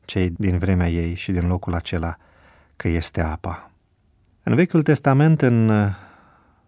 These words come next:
evenimentul ieșirii poporului evreu din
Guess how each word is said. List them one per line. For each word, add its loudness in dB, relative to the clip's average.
evenimentul 0
ieșirii 0
poporului 0
evreu -2
din -4